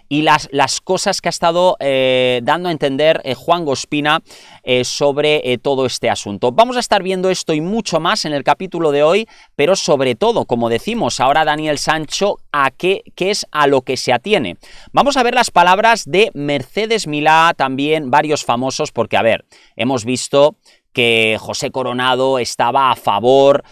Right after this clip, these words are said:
de Rodolfo Sancho, de Daniel Sancho, pero esto, evidentemente, hay mucha gente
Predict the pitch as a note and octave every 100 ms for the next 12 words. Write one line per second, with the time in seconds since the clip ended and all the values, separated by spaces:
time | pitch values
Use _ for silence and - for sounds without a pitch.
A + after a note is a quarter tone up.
0 | - - G2+ A2+ A#2 C#3 C3+ B2 - C3+
1 | C#3 C3+ - D3 C3+ C#3 C#3 A#2 A#2 A#2
2 | C3+ B2+ - B2+ B2+ - C#3 - G#2 G#2+
3 | A2 - C3+ C#3+ _ - F#2+ F#2 G#2+ A2+
4 | G#2+ A#2 A2 G2+ - G2+ A#2 B2